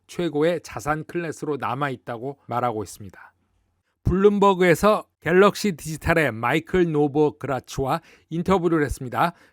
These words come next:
비트코인이 향후 몇 년 동안에 오십만 달러 달성할 수 있는지라는 질문을 했는데 그거에 대해서 노보그라츠는 예스라고 말했습니다.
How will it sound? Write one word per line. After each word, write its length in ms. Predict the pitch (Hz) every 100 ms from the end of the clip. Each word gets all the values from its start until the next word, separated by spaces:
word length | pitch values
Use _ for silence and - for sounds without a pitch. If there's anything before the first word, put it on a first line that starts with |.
| _
비트코인이 680 | 185 185 - 214 233 220 190
향후 320 | 170 180 175
몇 200 | 139 139
년 260 | 180 196 180
동안에 440 | 175 156 147 156 120
오십만 640 | 123 170 196 226 208 156
달러 300 | 143 135 135
달성할 560 | 123 - 127 - 170 165
수 160 | - 156
있는지라는 1080 | 151 202 175 139 - _ _ - 143 160 160
질문을 520 | - 226 247 220 180
했는데 320 | 156 151 151
그거에 580 | - 143 143 156 156 156
대해서 460 | 135 143 120 208 - _ -
노보그라츠는 1040 | 147 160 165 170 139 143 - - 170 151 - _ _
예스라고 760 | 107 160 - - - 131 135 139
말했습니다. 560 | 117 113 - 101 90